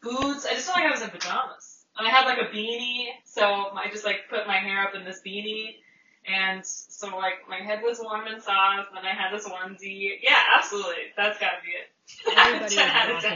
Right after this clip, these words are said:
Speaker 1: ten.
Speaker 2: beanie in that show. Every single,
Speaker 1: Yes,
Speaker 2: it was,
Speaker 1: totally.
Speaker 2: I'm, I'm here
Speaker 1: Totally.
Speaker 2: for the beanies. I wear 'em a lot. It's, yes,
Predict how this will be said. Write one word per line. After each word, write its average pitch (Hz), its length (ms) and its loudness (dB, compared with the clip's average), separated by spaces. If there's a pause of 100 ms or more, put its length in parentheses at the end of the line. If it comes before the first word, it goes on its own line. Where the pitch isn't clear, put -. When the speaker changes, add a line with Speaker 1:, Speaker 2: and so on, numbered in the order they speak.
Speaker 1:
ten. 156 80 -10
Speaker 2:
beanie 151 300 -14
in 143 120 -20
that - 180 -20
show. - 220 -20 (520)
Every 180 360 -6
single, 233 220 -8
Speaker 1:
Yes, 311 420 10
Speaker 2:
it - 40 -4
was, 339 100 -2
Speaker 1:
totally. 427 840 0
Speaker 2:
I'm, 196 300 -4
I'm 185 280 -4
here 185 260 -6
Speaker 1:
Totally. - 60 -
Speaker 2:
for 190 60 -12
the 175 80 -12
beanies. 170 440 -12
I 151 100 -10
wear 156 160 -10
'em 156 100 -16
a 160 60 -16
lot. 160 340 -14
It's, - 220 -18 (680)
yes, - 320 -16